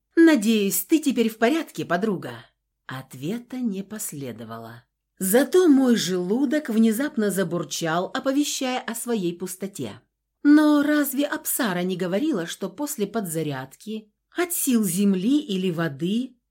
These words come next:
сон и еда мне не будут нужны еще долго? «Тилотамма, эй!» Ничего, тишина.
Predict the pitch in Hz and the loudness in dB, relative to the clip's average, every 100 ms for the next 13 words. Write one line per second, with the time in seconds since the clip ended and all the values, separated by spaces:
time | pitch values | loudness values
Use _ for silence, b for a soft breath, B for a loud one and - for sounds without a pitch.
0 | _ - - - 269 269 294 285 294 269 | _ -10 -6 0 2 4 2 2 2 2
1 | 277 190 214 226 226 226 247 277 240 320 | 2 0 0 2 4 4 4 4 2 0
2 | 185 180 190 190 180 202 190 220 - 277 | 0 -2 0 -2 0 0 0 -4 -6 -6
3 | 233 311 180 131 127 110 131 _ _ _ | -4 -2 -4 -6 -10 -12 -16 _ _ _
4 | - - 285 294 294 392 262 175 170 - | -8 4 4 4 4 2 2 0 -4 -2
5 | 330 294 170 131 117 _ _ _ 139 135 | 0 2 0 -6 -16 _ _ _ -12 -8
6 | 233 247 - - 254 254 208 180 123 - | -8 -8 -12 -12 -10 -10 -10 -12 -12 -16
7 | - 180 - 226 202 139 123 | -14 -12 -8 -8 -8 -10 -16